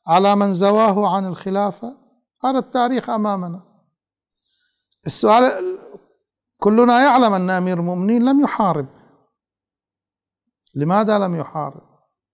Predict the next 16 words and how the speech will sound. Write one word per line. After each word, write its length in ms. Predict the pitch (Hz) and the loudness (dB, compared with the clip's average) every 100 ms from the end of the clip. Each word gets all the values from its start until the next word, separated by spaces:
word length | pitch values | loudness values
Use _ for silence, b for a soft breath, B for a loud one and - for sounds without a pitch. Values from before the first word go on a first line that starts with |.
| _ _ _ _ _ | _ _ _ _ _
السؤال، 600 | - - 165 165 175 151 | -12 -4 0 0 -2 -4
الجواب 340 | 143 156 180 | -2 0 0
جدًا 360 | 160 226 240 220 | -2 -6 -4 -2
واضح، 420 | 180 147 127 - - _ b b b | 0 -2 -4 -14 -20 _ b b b
لم 160 | 147 | -4
يحارب 500 | 143 - 190 240 247 | -2 2 4 4 2
لأنه 760 | 185 170 202 214 196 220 233 240 b b b - | 2 0 0 0 2 2 0 -2 b b b -4
لم 200 | 254 302 | 2 2
يأته 540 | 320 302 285 269 330 | 2 2 4 4 2
أحد 300 | 269 320 294 | 0 0 0
لينصره، 800 | 262 285 269 - 233 190 - _ - | 2 2 0 -2 -6 -6 -8 _ -2
وما 200 | 208 285 | 2 6
عساه 560 | 262 269 294 262 262 | 6 4 4 4 4
أن 80 | 240 | 2
يصنع 380 | 269 233 - 233 | 0 0 0 -2
بأربعة 720 | 214 240 254 196 175 143 131 | 0 2 2 2 2 0 -2